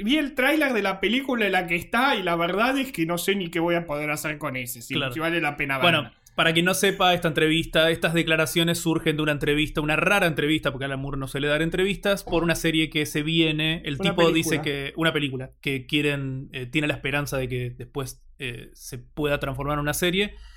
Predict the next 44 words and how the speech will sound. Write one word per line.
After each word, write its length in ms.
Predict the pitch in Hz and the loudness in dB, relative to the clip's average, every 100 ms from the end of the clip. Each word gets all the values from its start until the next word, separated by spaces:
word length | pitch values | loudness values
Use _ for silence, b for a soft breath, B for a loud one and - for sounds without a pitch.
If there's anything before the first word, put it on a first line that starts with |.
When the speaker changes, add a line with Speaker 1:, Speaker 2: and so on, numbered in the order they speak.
| b b - | b b 2
Speaker 2:
Eh, 500 | 147 139 139 135 135 | 2 4 2 2 0
el 100 | 127 | 0
chabón 240 | 160 156 | 2 2
se 100 | 160 | 2
retiró 320 | 151 143 160 | 2 2 4
de 80 | 160 | 4
los 140 | 160 - | 4 2
cómics, 400 | 165 165 165 - | 0 2 0 0
pero 220 | 147 151 | 0 0
está 360 | 123 147 147 | 0 0 0
escribiendo 480 | 147 - 139 143 143 | -4 -6 -4 -4 -4
cuentos, 760 | 143 143 139 139 127 135 139 - | -2 -2 0 -2 -2 0 -2 -6
está 180 | - 165 | -14 -12
escribiendo 300 | - 160 143 | -6 -4 -2
un 60 | |
libro 180 | 139 147 | 0 0
de 80 | 127 | 0
magia, 340 | 143 127 139 | -2 -2 -6
por 140 | 120 117 | -6 -6
ejemplo. 180 | 139 143 | -6 -6
Está 80 | 156 | -4
haciendo 180 | 208 | -2
un 60 | 170 | -2
montón 300 | 139 135 160 | -2 0 0
de 120 | 156 | 0
cosas, 360 | 156 165 170 160 | 2 2 2 -2
entre 220 | 131 156 | -2 -2
ellas 180 | 156 139 | -2 -4
esta 200 | 139 170 | -4 -4
película, 600 | 156 170 170 185 196 202 b b b | 0 0 2 2 0 -2 b b b
que 80 | |
es 80 | 147 | 0
el 100 | 147 | 0
inicio 380 | 143 151 151 151 | 0 0 0 0
como 200 | 139 135 | 0 -2
de 60 | 135 | 0
un 220 | 139 139 | -2 -2
nuevo 420 | 143 139 135 131 | -2 -2 -2 -2
mundo. 540 | 135 147 147 147 147 | -2 -2 -2 0 0
El 80 | 139 | 0
tipo 180 | 123 135 | -2 -6
es 100 | 123 | -6
un, 360 | 123 120 117 - | -6 -8 -10 -12
eh, 360 | - 117 120 | -8 -8 -8